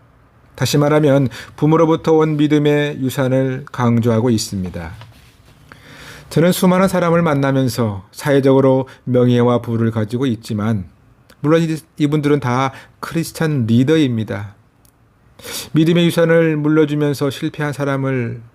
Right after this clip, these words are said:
적지 않게 보았습니다. 아무리 물질을 많이 증여하고 상속하는데 요리조리 법망을 피하여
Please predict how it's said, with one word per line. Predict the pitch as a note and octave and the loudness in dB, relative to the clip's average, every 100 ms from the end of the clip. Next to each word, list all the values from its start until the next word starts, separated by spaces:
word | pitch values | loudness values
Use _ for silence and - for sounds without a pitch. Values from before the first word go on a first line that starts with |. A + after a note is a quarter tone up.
| _ - | _ -6
적지 | C3 B2 C#3+ | -4 -2 -2
않게 | B2 C3+ | -2 -2
보았습니다. | B2+ A#2+ A#2 A#2 A2 G#2 G#2 G#2+ - _ - _ _ _ _ _ _ - - - - - - | 0 -2 -2 -4 -6 -6 -8 -10 -18 _ -20 _ _ _ _ _ _ -20 -20 -20 -18 -16 -4
아무리 | C#3 C3+ C#3+ | 2 2 4
물질을 | C3+ B2+ C#3 C3 | 2 2 2 2
많이 | C3 B2+ C3 | 2 2 0
증여하고 | B2 C3 A#2+ A#2+ A#2 A2+ A#2 A#2+ A#2+ A2+ - - | -2 -2 0 0 0 -2 -4 -6 -8 -14 -20 -16
상속하는데 | - B2+ A2+ A#2 - A2+ A2+ A2 G2+ A2+ G#2+ - - | -6 -2 0 -2 0 2 2 2 2 0 -4 -16 -8
요리조리 | G2 G#2 G2+ G2 G2 | -4 -2 -2 -4 -2
법망을 | B2 C3+ C#3 C#3 | 0 2 2 0
피하여 | C3 C#3 C3 C3 C3 C3+ | 0 0 0 0 0 -4